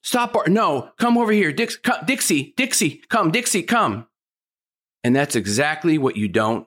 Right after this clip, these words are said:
want to do. What you do want is to say the command once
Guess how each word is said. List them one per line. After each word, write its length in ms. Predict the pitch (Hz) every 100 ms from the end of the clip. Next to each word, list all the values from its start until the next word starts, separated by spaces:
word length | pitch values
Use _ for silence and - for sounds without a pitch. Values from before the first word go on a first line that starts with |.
| -
want 280 | 95 104 -
to 100 | 95
do. 300 | 82 - - _ _ _ _ _ _ _ -
What 180 | 120 110
you 160 | 113
do 280 | 101 185 349
want 440 | 294 101 104 - _ _ _ _ -
is 160 | 117 -
to 120 | 95
say 300 | - 135 139
the 140 | 143
command 520 | 143 120 110 98 98
once 600 | 92 123 214 240 - -